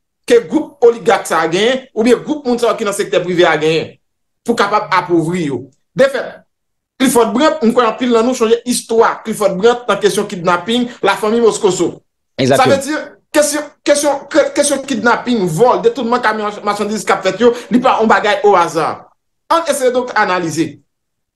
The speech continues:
On gwoup nèg ki andedan vilaj de dye, on gwoup nèg ki site solèy, on gwoup nèg ki matisan, on gwoup nèg ki anndan savyen, on gwoup nèg ki lakwa peris nan, nan, nan latibonit, on gwoup nèg ki nan nòdwès, nan tibwa dòm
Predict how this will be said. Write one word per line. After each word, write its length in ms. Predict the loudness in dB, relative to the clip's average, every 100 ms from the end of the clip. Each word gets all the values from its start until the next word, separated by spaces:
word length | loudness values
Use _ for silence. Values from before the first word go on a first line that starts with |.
| _ 0
On 140 | 0
gwoup 160 | 2 0
nèg 380 | 2 4 2 -2 -4
ki 140 | 0 2
andedan 460 | 4 4 4 0 -2 _
vilaj 300 | 0 0 0
de 140 | -4 -4
dye, 140 | -6 -8 -12 0
on 80 | 0
gwoup 220 | 0 -2
nèg 140 | -2 -2
ki 120 | -8
site 240 | -4 -2 2
solèy, 460 | 4 4 2 -2 -2
on 100 | 0
gwoup 160 | 0 2
nèg 220 | 0 0
ki 80 | 0
matisan, 640 | 0 -2 -6 -4 -4 -8 -2
on 80 | 0
gwoup 220 | 0 0
nèg 140 | 0 2
ki 80 | 0
anndan 240 | 2 0
savyen, 460 | 2 0 0 -6 -4
on 100 | 0
gwoup 160 | 0 2
nèg 160 | 0 0
ki 120 | 0
lakwa 260 | 2 2 4
peris 540 | 2 2 -6 -8 -12 _ _ _ _ _ -2
nan, 200 | 0 2
nan, 320 | 2 2 0 2
nan 80 |
latibonit, 540 | 2 0 0 0 0 -4 0
on 140 | 0
gwoup 200 | 0 -2
nèg 160 | -2 0
ki 100 | 0
nan 260 | 0 0 0
nòdwès, 440 | 2 4 2 0 -12 -20 _ _ _ _ -2
nan 120 | -2
tibwa 280 | -2 0 0 2
dòm 320 | -2 -4